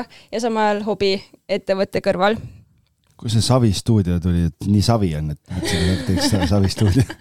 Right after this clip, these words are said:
Speaker 1: No vot, kui maalrina saad üksipäini nuksid-, nokitseda, siis, äh, Savi stuudios saad inimestega suheldada ja natukene meelt lahutada ja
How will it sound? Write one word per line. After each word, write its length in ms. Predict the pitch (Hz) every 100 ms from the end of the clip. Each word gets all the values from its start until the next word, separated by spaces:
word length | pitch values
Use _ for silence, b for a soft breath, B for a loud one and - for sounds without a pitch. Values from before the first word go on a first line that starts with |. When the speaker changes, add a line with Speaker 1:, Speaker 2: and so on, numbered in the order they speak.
| - - B 508 494 453 440 440
Speaker 1:
No 160 | - 285
vot, 100 | 359 -
kui 100 | 277
maalrina 540 | 320 320 240 226 233
saad 160 | 262 247
üksipäini 480 | 320 277 214 214 220
nuksid-, 460 | 220 - 226 -
nokitseda, 560 | 240 240 214 240 214 202
siis, 500 | 214 214 208 220 - -
äh, 380 | 214 208 208
Savi 240 | 226 262 247
stuudios 320 | 247 208 208
saad 160 | - 214
inimestega 480 | 262 196 214 - 208
suheldada 460 | 226 226 202 196
ja 140 | 202 202 202
natukene 460 | 214 220 - 202 240
meelt 220 | 240 -
lahutada 460 | 208 208 208 202 202
ja 140 | 185